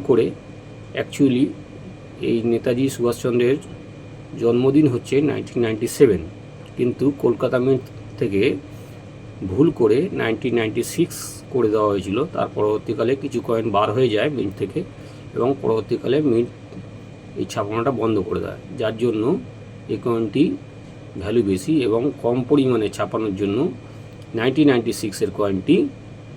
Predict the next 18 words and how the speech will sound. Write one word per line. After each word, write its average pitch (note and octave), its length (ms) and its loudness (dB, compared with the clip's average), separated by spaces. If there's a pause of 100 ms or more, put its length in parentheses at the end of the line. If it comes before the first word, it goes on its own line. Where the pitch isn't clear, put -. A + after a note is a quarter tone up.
(100)
ভ্যালু G#2 300 0
বেশি। G2 240 0 (880)
এর D3 180 8
ভ্যালু G#2+ 240 0 (1000)
আপনি A2 240 0 (920)
মোটামুটি A2+ 520 0 (1800)
দু A#2+ 160 4
হাজার D3 300 6
থেকে D3 140 4 (100)
শুরু B2 160 2 (100)
করে G2+ 180 6 (800)
দশ A2+ 200 4
হাজার C3 240 2
টাকার C3 260 4
মতো G#2 280 0 (720)
আপনি G2+ 220 -2 (460)
এই A2+ 60 -2 (100)
কয়েনটি A2 380 0